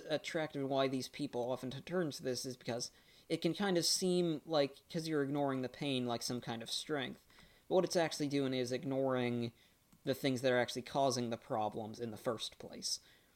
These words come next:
And that's often the, related to the tragic downfall, is person under the Blight of Rot isn't necessarily aware of what will bring, bring them to get, you know, arrested, physically harmed, or killed, depending on whatever the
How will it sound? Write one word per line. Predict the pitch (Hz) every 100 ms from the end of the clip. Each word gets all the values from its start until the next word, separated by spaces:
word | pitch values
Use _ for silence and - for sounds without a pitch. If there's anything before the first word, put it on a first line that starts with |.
| _ -
And | 131
that's | 127 -
often | 131 120 127 117
the, | 127
related | 131 127 127 123
to | -
the | 120
tragic | - 127 117 113
downfall, | 185 196 190 - 143 139 127
is | 135 123 - - - _ _ _ _ _ _
person | - 165 -
under | 143 135
the | 131 127
Blight | 131 127
of | 131
Rot | 117 156
isn't | 127 131
necessarily | 135 123 117 135 127 120 117
aware | 113 117 113
of | 117
what | 123 -
will | 131 127 110 110 -
bring, | 131 117 113 110 - _ - - _ -
bring | 135 123
them | 117 117
to | - 131
get, | 113 123 117
you | 127
know, | 113
arrested, | 120 123 123 - 131 120
physically | - 123 123 131 113
harmed, | 131 117 110 110
or | 107 110 -
killed, | 120 120 113 -
depending | 127 131 123 120 113
on | 110 110 113 - - - _ _ _ - _
whatever | 135 127 120 117 113
the | 110 107 113